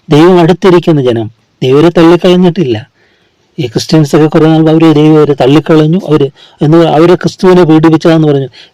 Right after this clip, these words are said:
യേശു യഹൂദനല്ലേ? അപ്പൊ തെറ്റായ ചില മതബോധനങ്ങൾ വന്നിട്ട് അവർക്കെതിരായിട്ട് അവർ അ-, അനേകരെ പ്രകോപിപ്പിച്ചു. എന്നാൽ അതല്ല റ-, റിയാലിറ്റി അതല്ല. അവരുടെ ഭ്രംശം നമ്മുടെ അംഗീകരണത്തിന് കാരണമായെങ്കിൽ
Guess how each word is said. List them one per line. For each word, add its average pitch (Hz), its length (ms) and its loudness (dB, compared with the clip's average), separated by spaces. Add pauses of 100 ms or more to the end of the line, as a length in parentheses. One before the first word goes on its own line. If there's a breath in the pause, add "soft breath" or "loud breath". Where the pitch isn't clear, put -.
യേശു 110 300 -2
യഹൂദനല്ലേ? 156 720 2 (920 soft breath)
അപ്പൊ 190 160 -6
തെറ്റായ 214 720 -2
ചില 208 280 0
മതബോധനങ്ങൾ 190 880 0
വന്നിട്ട് 175 460 -2 (400 soft breath)
അവർക്കെതിരായിട്ട് 190 880 0 (440)
അവർ 175 180 2 (120)
അ-, 165 200 -8 (120)
അനേകരെ 165 520 2
പ്രകോപിപ്പിച്ചു. 139 800 -4 (140)
എന്നാൽ 139 300 -6
അതല്ല 160 380 -2 (140)
റ-, 143 260 -12 (180)
റിയാലിറ്റി 165 480 -2
അതല്ല. 135 300 -2 (680 soft breath)
അവരുടെ 147 420 0
ഭ്രംശം 156 500 -2 (260)
നമ്മുടെ 135 340 -2
അംഗീകരണത്തിന് 165 760 0
കാരണമായെങ്കിൽ 139 680 -6